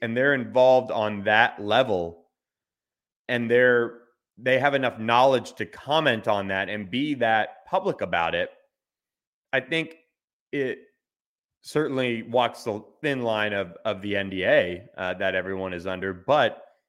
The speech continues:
it expresses the confidence that we've heard out of S M U and San Diego State side of things and kind of reiterates that in a sense that now you have a president of one of the two universities that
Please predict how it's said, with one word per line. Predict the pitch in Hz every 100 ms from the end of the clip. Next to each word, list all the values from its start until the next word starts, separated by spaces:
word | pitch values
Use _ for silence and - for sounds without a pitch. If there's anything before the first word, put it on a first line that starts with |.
| _ _ -
it | 131
expresses | 127 - 139 147 143 127
the | 101 95
confidence | - 120 117 117 104 92 -
that | 104 95 92 - _ _ _ _ _
we've | 104 123 139
heard | 120 123 117
out | 110 107
of |
S | 104 101 113
M | 98
U | 98 98 98 95 95 _ _ _ 117
and | 113 113
San | 120 110
Diego | 104 98 95
State | 90 - 101 -
side | 113 101 110
of | 95
things | - 95 92
and | 92 87
kind | 110 113
of | 87 - _ _ _ _ _
reiterates | 113 113 139 147 151 151 139 123 113 -
that | 110 101 98 - -
in | 113
a | 98
sense | - 120 110 101 -
that | 107 95 -
now | 110 127 139
you | 135 120 110
have | 107 107 101
a | 95
president | - 127 117 113 113
of | 98
one | 90 107
of | 117
the | 113
two | 113 117 107 104
universities | 101 104 104 101 - 101 98 92
that | 92 92